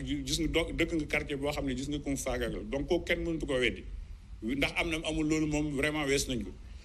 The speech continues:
Maintenant léegi am na, li mu feebar la boo xam ne dafa gën a garaaw, surtout su fekkee yow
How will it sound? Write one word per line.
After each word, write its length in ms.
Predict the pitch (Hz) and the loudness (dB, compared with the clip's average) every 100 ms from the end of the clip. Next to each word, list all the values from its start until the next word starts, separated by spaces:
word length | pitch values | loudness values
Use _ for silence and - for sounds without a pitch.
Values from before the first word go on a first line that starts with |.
| - | -8
Maintenant 420 | - 160 185 180 160 | 0 2 4 4 2
léegi 200 | 160 185 | 4 4
am 200 | 180 180 | 4 2
na, 120 | 180 117 - - - - - - - | 2 0 -4 -10 -12 -12 -14 -12 -10
li 400 | 151 131 151 190 | -6 -4 0 2
mu 560 | 190 180 160 147 143 | 2 2 -2 -4 -6
feebar 360 | - 175 180 185 | -2 2 2 2
la 80 | 175 | 2
boo 140 | 170 | 2
xam 120 | 170 175 | 0 0
ne 80 | |
dafa 200 | 165 160 | 0 0
gën 180 | 151 180 | 2 2
a 60 | 180 | 2
garaaw, 360 | 165 151 165 | 0 0 0
surtout 420 | 175 - 180 185 170 | -2 -4 -2 -2 -4
su 100 | - | -4
fekkee 280 | 160 156 147 | -4 -2 0
yow 200 | 147 | 2